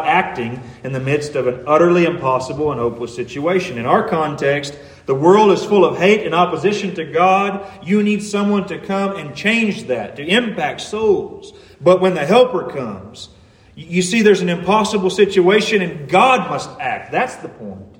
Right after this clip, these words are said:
Well, Ephesians, just look briefly with me at Ephesians, Ephesians chapter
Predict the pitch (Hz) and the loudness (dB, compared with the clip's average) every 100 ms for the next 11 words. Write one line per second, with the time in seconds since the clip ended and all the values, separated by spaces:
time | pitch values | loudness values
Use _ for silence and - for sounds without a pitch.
0 | _ _ _ _ _ _ 135 143 143 220 | _ _ _ _ _ _ -6 -4 -2 -2
1 | 190 151 143 143 - 175 175 156 196 - | -4 -6 -10 -10 -6 -6 -4 0 0 0
2 | - 120 127 123 151 147 127 135 202 202 | -6 -4 -4 -6 -10 -10 -10 -6 -6 -4
3 | 123 110 104 - - - - - - _ | -6 -8 -10 -14 -18 -20 -20 -20 -20 _
4 | 127 120 180 196 - 143 - 151 - | -16 -4 0 0 -2 -6 -4 -4 -4